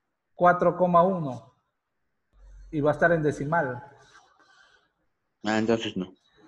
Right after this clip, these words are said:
Speaker 1: ¿Ya?
Speaker 2: Ya,
Speaker 1: A ver,
Speaker 2: eh, sería
Speaker 1: ahí va.
Speaker 2: cuatro y uno, pero
Speaker 1: Sería
Speaker 2: Mire, profe. Ah,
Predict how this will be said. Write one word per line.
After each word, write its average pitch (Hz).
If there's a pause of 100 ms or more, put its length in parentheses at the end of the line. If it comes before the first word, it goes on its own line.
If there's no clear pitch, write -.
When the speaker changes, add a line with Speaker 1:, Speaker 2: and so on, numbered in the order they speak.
(1200)
Speaker 1:
¿Ya? 147 (260)
Speaker 2:
Ya, 151
Speaker 1:
A -
ver, 127
Speaker 2:
eh, 143
sería 185
Speaker 1:
ahí 143
va. - (320)
Speaker 2:
cuatro 160 (180)
y 156
uno, 190
pero 143
Speaker 1:
Sería 156 (2000)
Speaker 2:
Mire, 127
profe. 110 (2500)
Ah, 98